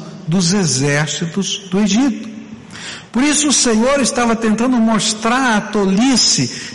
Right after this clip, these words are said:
de se confiar no poder do dinheiro para resolver as nossas crises. Ele está afirmando que os seus filhos estariam dando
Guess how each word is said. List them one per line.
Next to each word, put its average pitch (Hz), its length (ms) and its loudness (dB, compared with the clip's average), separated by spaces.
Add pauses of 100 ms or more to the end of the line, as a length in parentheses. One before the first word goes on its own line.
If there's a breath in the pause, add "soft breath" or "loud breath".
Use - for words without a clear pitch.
de 240 160 2
se 254 220 0
confiar 233 800 0
no 226 220 2
poder 220 380 2
do 214 160 2
dinheiro 196 640 2 (280 loud breath)
para 254 140 0
resolver 247 600 2
as 262 120 2
nossas 262 420 2
crises. 294 840 -2 (920 loud breath)
Ele 277 120 2
está 294 200 0
afirmando 247 720 2
que 240 220 0
os 240 120 2
seus - 540 2
filhos 247 500 2
estariam 220 640 2
dando 214 560 2